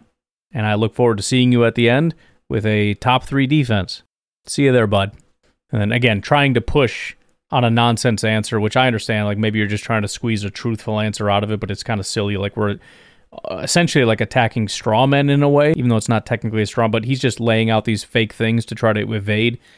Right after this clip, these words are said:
and they're, like, really focusing on the wrong <laughs> things. It's like, well, if the coaching staff is the same and the players are the same and the results were the same last year and this year, why would you expect anything different? And he just, again, just continues to make up more stuff because he's, he's,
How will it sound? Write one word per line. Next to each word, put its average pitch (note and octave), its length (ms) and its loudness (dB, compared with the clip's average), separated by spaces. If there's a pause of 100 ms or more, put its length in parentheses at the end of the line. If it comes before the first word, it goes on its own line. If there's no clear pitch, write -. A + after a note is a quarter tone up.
(180)
and A#2+ 100 0
they're, A2+ 100 4
like, G#2+ 140 2
really A2+ 240 2
focusing A2+ 520 0
on G#2+ 100 4
the G#2+ 80 2
wrong G#2+ 260 2
<laughs> - 0 -
things. C3 380 -4 (200)
It's - 100 -20
like, B2 220 2 (360)
well, C3 260 4
if A#2+ 200 0
the A#2 360 2 (300)
coaching E3+ 360 4
staff A2+ 420 2
is G#2+ 500 0 (180)
the A#2 80 0
same A2+ 340 2
and A2+ 100 4
the G#2 60 2
players D#3 340 4
are A2 60 2
the G#2 100 2
same G#2 440 0 (160)
and A#2 100 2
the A2 60 4
results C#3 360 2
were C#3+ 60 2
the A#2+ 80 2
same A#2+ 240 2
last G#2+ 320 2
year A#2 100 4
and G#2+ 100 2
this D3 200 0
year, A2 100 2
why G#2 180 4
would A2 180 0
you G#2+ 200 2
expect - 420 -2
anything G2+ 300 -2
different? G#2+ 320 -2 (380)
And E3 100 4
he C#3+ 80 2
just, B2 240 -2
again, A#2 300 0
just G#2 160 -4
continues A2+ 440 2
to A2 300 -2
make A2 220 0
up G#2+ 100 2
more G#2+ 180 0
stuff G#2+ 240 -2
because B2+ 240 0
he's, C#3+ 220 0
he's, D#3 240 -4